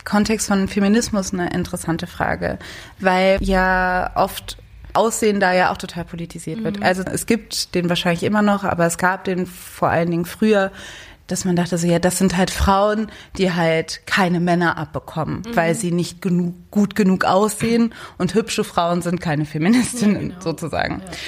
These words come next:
Speaker 1: Und dann gab es jetzt, äh, dann gibt es ja jetzt irgendwie viele Frauen, die das, die das auch mal betont haben.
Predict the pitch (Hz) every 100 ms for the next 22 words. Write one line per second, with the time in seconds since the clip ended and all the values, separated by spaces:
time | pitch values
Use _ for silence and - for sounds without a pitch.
0 | - - 185 208 214 196 190 190 - 185
1 | 220 226 - - - 165 190 185 170 180
2 | 185 190 180 - 170 185 190 - 71 180
3 | 180 190 180 180 180 196 180 175 175 175
4 | - 175 175 170 165 - - - - -
5 | 180 185 196 - - 190 165 160 - 202
6 | - 214 220 240